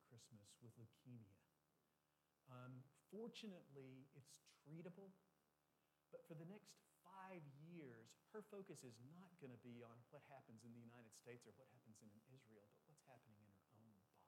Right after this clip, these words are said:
And many of us are facing or may face situations like that. My friends, I just say this to say that in twenty twenty-four,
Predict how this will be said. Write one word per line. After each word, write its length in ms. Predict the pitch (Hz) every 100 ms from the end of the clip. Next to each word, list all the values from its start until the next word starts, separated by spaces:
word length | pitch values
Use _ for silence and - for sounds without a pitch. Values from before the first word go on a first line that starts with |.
| - - - - - - - - - - 143
And 80 | 156 175
many 320 | 247 247 190
of 80 | 135
us 240 | 135 127 -
are 80 | 147 - 180
facing 320 | 185 180 170 143
or 160 | 143 147 143
may 240 | 180 196 175 -
face 400 | 117 - - - - - - - -
situations 800 | - 160 - 135 123 - 117 - -
like 160 | 113 117 -
that. 160 | 107 - - - - - - - - - - - - -
My 80 | 185
friends, 240 | 285 226 -
I 80 | -
just 320 | 285 - -
say 160 | 143 123
this 160 | 123 -
to 80 | 120
say 240 | - 110 107 - - - - - - - - - - -
that 80 | 175
in 160 | 170 156 -
twenty 240 | 220 226 214 -
twenty-four, 640 | 185 170 - 139 127